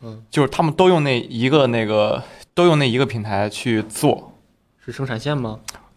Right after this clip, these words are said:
Speaker 2: 嗯，不是生产线，就是，
Speaker 1: 嗯。
Speaker 2: 但是，就，就，就是说，它这个，它这个意思就是说，它这里面有很多模块是可以通用的，就是即使不能通用，也可以去，就是去做一个那个，就是它那个设计的方案就，就有点像什么呀？就是，嗯，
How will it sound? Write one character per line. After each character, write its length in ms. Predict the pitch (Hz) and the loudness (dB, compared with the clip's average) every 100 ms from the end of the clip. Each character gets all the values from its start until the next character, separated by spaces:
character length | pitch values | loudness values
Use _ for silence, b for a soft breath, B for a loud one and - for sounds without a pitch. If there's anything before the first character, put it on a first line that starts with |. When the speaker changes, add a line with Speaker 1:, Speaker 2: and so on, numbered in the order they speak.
| 123 | -2
Speaker 2:
嗯， 320 | 120 117 117 | 0 0 -2
不 220 | - 156 | 0 2
是 60 | 196 | 2
生 120 | 202 | 2
产 200 | 185 113 | 0 0
线， 280 | 196 156 - 127 | 2 0 0 -4
就 160 | 135 | -2
是， 120 | 120 | -2
Speaker 1:
嗯。 20 | 120 | 2
Speaker 2:
但 160 | 180 | 2
是， 220 | 147 120 113 B B B | 4 0 -2 B B B
就， 240 | - 151 | 2 2
就， 280 | - 170 143 | 4 2 2
就 160 | 139 147 | 4 2
是 60 | |
说， 100 | 147 | 2
它 160 | 151 180 | 2 2
这 120 | 175 | 4
个， 240 | 131 117 117 - | 6 4 2 -10
它 140 | - 190 | 0 2
这 60 | |
个 40 | 175 | 4
意 80 | |
思 140 | 160 135 | 2 2
就 140 | 139 | 2
是 60 | 127 | 2
说， 300 | 147 147 139 - | 2 2 0 -2
它 140 | 208 | 2
这 100 | 190 | 2
里 100 | 139 | 2
面 120 | 117 | -2
有 140 | 139 131 | 0 -2
很 160 | - | -2
多 140 | 110 139 | -6 -2
模 120 | 120 | -2
块 220 | - 139 | 0 -2
是 140 | 123 131 | 0 -4
可 280 | - - 151 | -4 0 4
以 100 | 170 | 2
通 220 | - 123 | 0 0
用 180 | 127 117 | 2 2
的， 140 | 104 - - | -2 -6 0
就 120 | 170 | 0
是 80 | 143 | 0
即 260 | - - 196 | -4 0 2
使 140 | 151 | 2
不 160 | - 185 | 2 2
能 120 | 160 | 2
通 160 | 160 180 | 4 4
用， 140 | 160 | 4
也 100 | 110 | 2
可 80 | 131 | 2
以 140 | 127 | 0
去， 180 | 117 139 131 135 | 0 -8 -10 -6
就 140 | - 139 | 2 2
是 60 | 135 | 2
去 80 | 165 | 0
做 200 | 180 156 | 4 4
一 80 | |
个 100 | 160 | 4
那 160 | 156 147 | 2 2
个， 240 | 120 110 - - _ _ _ - _ b b b b b b b b b _ | 4 4 0 -18 _ _ _ -20 _ b b b b b b b b b _
就 100 | 180 | 0
是 60 | 160 | 2
它 100 | 214 | 2
那 100 | 220 | 4
个 120 | 180 | 2
设 280 | - 277 190 | 2 2 2
计 160 | 135 | 2
的 160 | 113 113 | 0 -2
方 220 | - 180 | 0 2
案 140 | 170 | 2
就， 120 | 139 156 | 2 -2
就 200 | 208 180 | 2 4
有 40 | |
点 160 | 196 143 | 4 2
像 200 | 190 123 | 0 -2
什 100 | 113 | -4
么 60 | |
呀？ 140 | 123 117 | -6 -6
就 100 | 143 | -10
是， 300 | 139 127 117 | -8 -6 -6
嗯， 260 | 113 113 | -8 -10